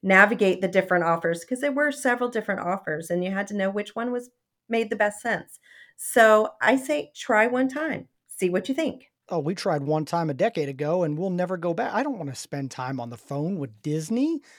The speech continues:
Speaker 2: That is awful. So, yeah, I love using travel agents, and, and you guys, uh, when I get those text messages, "Hey, I saved you five thousand dollars," those are the best ones to get.
Speaker 1: They really are. And you know what? The agents love doing 'em themselves.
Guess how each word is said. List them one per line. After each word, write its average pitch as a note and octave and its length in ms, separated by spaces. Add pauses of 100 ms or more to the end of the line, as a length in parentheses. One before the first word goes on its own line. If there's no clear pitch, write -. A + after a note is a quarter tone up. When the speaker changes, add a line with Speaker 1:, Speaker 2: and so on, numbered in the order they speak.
(260)
Speaker 2:
That C#4 140
is D3 200
awful. B3+ 520
So, C3+ 220
yeah, D#3 200
I D3+ 100
love D#3 320
using A#2+ 380 (340)
travel D#3 420
agents, C3+ 540
and, C3 180
and B2 260
you C#3 120
guys, E3+ 340
uh, - 160
when G3 260
I A#3+ 140
get C4+ 180
those G#3+ 200
text G3 280
messages, D3 540
"Hey, F#3 200
I D3+ 120
saved E3+ 380
you E3 80
five E3+ 320
thousand D#3 380
dollars," D3 520 (380)
those F#3 240
are E3 60
the D3 100
best C3 260
ones C3+ 220
to C3 80
get. - 380 (380)
Speaker 1:
They A#3 120
really C4+ 340
are. D#3+ 480
And G#3 160
you G#3+ 60
know A3 120
what? A#3+ 320
The - 220
agents A#3+ 320
love F3+ 260
doing E3+ 280
'em E3 140
themselves. D3 540